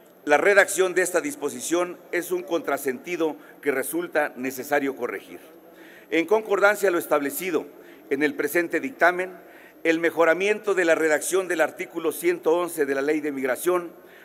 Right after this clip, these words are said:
abona una mayor seguridad jurídica tanto para los migrantes como para las autoridades enca-, encargadas de la aplicación de dicha ley.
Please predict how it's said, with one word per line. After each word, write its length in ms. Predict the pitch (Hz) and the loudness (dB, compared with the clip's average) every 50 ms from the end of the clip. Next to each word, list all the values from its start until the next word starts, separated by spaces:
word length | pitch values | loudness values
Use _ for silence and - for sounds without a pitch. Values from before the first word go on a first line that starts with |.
| - - - | -20 -4 2
abona 420 | 131 143 143 185 202 185 180 175 | 4 4 4 4 2 2 2 2
una 220 | 180 190 185 180 170 | 0 0 0 0 0
mayor 360 | 160 156 147 156 175 180 170 | 0 0 0 0 0 -2 -2
seguridad 580 | - 170 151 131 143 139 135 143 165 170 170 - | -2 -4 -6 -4 -4 -2 0 2 2 2 0 -2
jurídica 640 | - 147 143 170 175 165 156 - 156 160 151 143 - - - - - - - - | -6 -6 -4 -4 -4 -4 -4 0 2 2 2 2 -2 -8 -16 -20 -20 -20 -4 0
tanto 360 | 160 170 170 160 - 156 151 | 2 2 2 2 0 0 0
para 160 | 156 143 135 | 0 0 0
los 220 | 127 123 113 107 | 0 -4 -6 -8
migrantes 640 | 117 127 127 151 165 160 139 - - 139 131 - - - | -8 -2 2 2 2 2 0 -4 -6 -8 -8 -8 -12 -10
como 240 | - 135 135 131 131 | -6 -6 -6 -4 -2
para 180 | - 131 131 131 | 0 0 0 0
las 140 | 131 - 135 | 0 -2 -6
autoridades 800 | 120 - - 127 123 123 123 143 147 143 139 135 127 - - - - - - | -8 -6 -6 -6 -4 -2 2 2 2 2 2 0 -4 -6 -12 -18 -20 -10 -6
enca-, 360 | - 143 127 131 127 127 - - - - | -4 -4 -2 0 0 0 0 -2 -2 -4
encargadas 600 | 156 127 - 135 127 127 123 147 151 147 143 117 | -4 -2 0 0 0 2 4 4 4 4 4 2
de 80 | 131 131 | 0 0
la 80 | 123 | -2
aplicación 580 | 117 - 117 117 - 127 113 - - 131 127 123 | -2 -2 -6 -8 -6 -6 -6 -4 -4 -6 -6 -6
de 80 | 117 110 | -6 -8
dicha 300 | 113 113 - - 107 92 | -8 -8 -8 -8 -8 -8
ley. 200 | 87 90 90 | -8 -10 -14